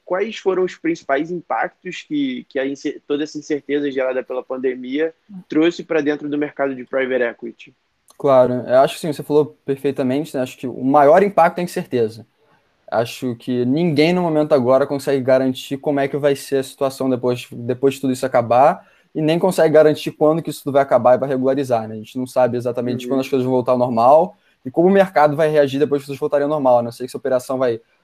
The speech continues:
Speaker 2: vai voltar como voltava antes, se vai ter um, uma taxa de aprendizado aí mais longa, que vai ter que ir recuperando aos poucos até conseguir voltar na situação que a empresa operava antes. Então é muito isso, é incerteza, eu não sei como vai voltar. Acho que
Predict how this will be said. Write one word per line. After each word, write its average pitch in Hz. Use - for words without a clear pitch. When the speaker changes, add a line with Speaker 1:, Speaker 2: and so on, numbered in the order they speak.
Speaker 2:
vai 131
voltar 139
como 139
voltava 123
antes, 135
se -
vai 131
ter 131
um, 123
uma 131
taxa 135
de 135
aprendizado 127
aí 123
mais 123
longa, 123
que 123
vai 123
ter 123
que 117
ir 139
recuperando 139
aos 135
poucos 139
até 135
conseguir 127
voltar 127
na 131
situação 123
que -
a -
empresa 127
operava 120
antes. 120
Então 139
é 160
muito 180
isso, 139
é 135
incerteza, 139
eu 120
não 127
sei 127
como 143
vai 143
voltar. 135
Acho 143
que 151